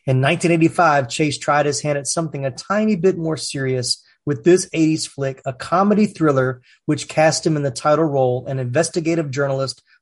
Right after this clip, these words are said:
with a knack for sniffing out a big story and the quick wits to bluff his way to the truth.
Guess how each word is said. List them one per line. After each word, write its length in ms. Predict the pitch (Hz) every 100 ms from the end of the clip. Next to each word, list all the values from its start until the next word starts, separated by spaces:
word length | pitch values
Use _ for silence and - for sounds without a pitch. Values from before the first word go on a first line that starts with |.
| -
with 160 | 151
a 80 | 139
knack 420 | 143 156 160 -
for 100 | 139
sniffing 480 | 123 - 160 156 143
out 120 | 135
a 60 | 127
big 220 | 127 165
story 540 | - 147 127 123 120 120 _ -
and 140 | 143
the 60 | 131
quick 360 | 127 - 196 -
wits 300 | 156 151 -
to 100 | 143
bluff 320 | 120 147 147
his 140 | 147 127
way 200 | 135 131
to 80 |
the 100 | 131
truth. 420 | 127 - 131 127